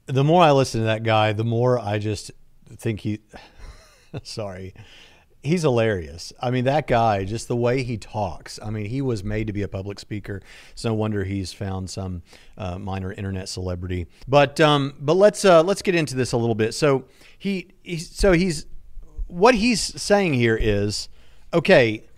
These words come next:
you can lack a belief so long as you don't know anything about this thing. But take this goblin slug <laughs> idea, um, the majestic goblin slug. Uh, you can, you can have that thing and, uh, not know, if you don't know anything about it, you've never heard of it,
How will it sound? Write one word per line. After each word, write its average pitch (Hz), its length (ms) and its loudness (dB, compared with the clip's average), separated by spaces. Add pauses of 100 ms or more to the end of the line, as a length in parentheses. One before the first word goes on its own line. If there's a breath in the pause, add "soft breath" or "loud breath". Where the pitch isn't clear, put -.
(180)
you 165 300 2
can 254 160 0
lack 190 380 0
a 185 40 2
belief 127 840 -4 (180)
so 170 200 2
long 180 340 2
as 151 200 -2
you 170 100 -4
don't 165 160 0
know 139 140 0
anything 127 240 -2
about 139 280 -2
this 104 180 -8
thing. 101 160 -6
But 117 120 -6
take 196 180 -4
this 151 140 -4
goblin 135 500 0
slug 110 560 -4
<laughs> - 40 -12
idea, 104 520 -6 (500 loud breath)
um, 120 480 0
the 117 80 0
majestic 123 760 -2
goblin 107 500 -2
slug. 92 400 -12 (360 soft breath)
Uh, 113 240 0 (100)
you 160 240 -6
can, 196 200 -2
you 180 140 -6
can 196 120 0
have 175 180 0
that 156 240 2
thing 92 340 -6 (420)
and, 135 340 0 (320)
uh, 139 240 -8 (100)
not 156 220 0
know, 160 140 -6
if 143 140 -6
you 175 60 -2
don't 214 140 2
know 175 80 0
anything 214 260 -2
about 151 160 4
it, 143 40 -2
you've 139 80 -4
never 170 160 0
heard 247 240 0
of 160 80 2
it, 104 320 -6